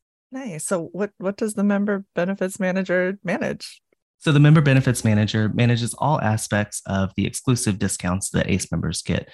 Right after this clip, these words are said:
Speaker 2: So triple A, different hotel discounts, all of the ben-, the benefits with the parks. The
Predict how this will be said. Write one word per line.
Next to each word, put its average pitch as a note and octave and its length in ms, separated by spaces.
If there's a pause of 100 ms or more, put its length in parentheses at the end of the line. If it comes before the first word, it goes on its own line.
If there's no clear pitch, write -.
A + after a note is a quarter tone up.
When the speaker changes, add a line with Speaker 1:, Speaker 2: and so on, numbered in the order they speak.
(200)
Speaker 2:
So - 160
triple D3+ 440
A, A#2 480 (300)
different A2+ 280
hotel A#2+ 420
discounts, G#2+ 680
all C3 180
of A2 100
the G#2+ 60
ben-, G2 320
the G2 320
benefits A2+ 380
with - 100
the - 60
parks. - 500 (460)
The A#2 320